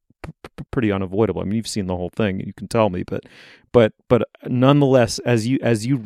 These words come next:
quite rightly point out, the devil is in these extraordinary details,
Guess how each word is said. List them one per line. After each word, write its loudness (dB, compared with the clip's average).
quite 4
rightly 0
point -4
out, -8
the -20
devil -2
is -8
in -4
these -8
extraordinary -2
details, -6